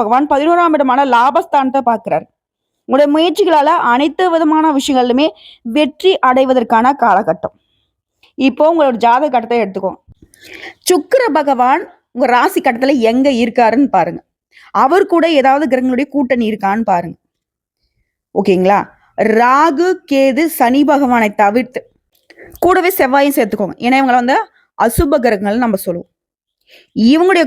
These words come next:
கூட்டணி இல்லாட்டி வாழ்க்கை ஓரளவுக்கு சோதனை வந்தாலும் நீங்க சாதிக்க போறவங்களா நிறைய விஷயங்கள் வெற்றியை பெறுவீங்க. ஒருவேளை இவங்களுடைய கூட்டணி இருக்கு அப்படின்னா, ஏன்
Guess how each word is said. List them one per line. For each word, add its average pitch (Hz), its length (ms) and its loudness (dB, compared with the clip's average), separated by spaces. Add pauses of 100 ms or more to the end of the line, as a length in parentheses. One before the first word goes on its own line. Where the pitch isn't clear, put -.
கூட்டணி 302 400 2 (140)
இல்லாட்டி 208 680 -2 (1000)
வாழ்க்கை 269 600 0 (140)
ஓரளவுக்கு 247 340 0 (100)
சோதனை 254 360 0 (100)
வந்தாலும் 208 440 2 (120)
நீங்க 220 140 0 (120)
சாதிக்க 208 340 0
போறவங்களா 208 600 0 (320)
நிறைய 226 280 2
விஷயங்கள் 226 360 -2
வெற்றியை 247 380 0 (120)
பெறுவீங்க. 185 360 -2 (960)
ஒருவேளை 330 360 2
இவங்களுடைய 269 320 -2
கூட்டணி 240 300 -2 (120)
இருக்கு 220 260 -8 (540)
அப்படின்னா, 180 480 -2 (600)
ஏன் 240 280 2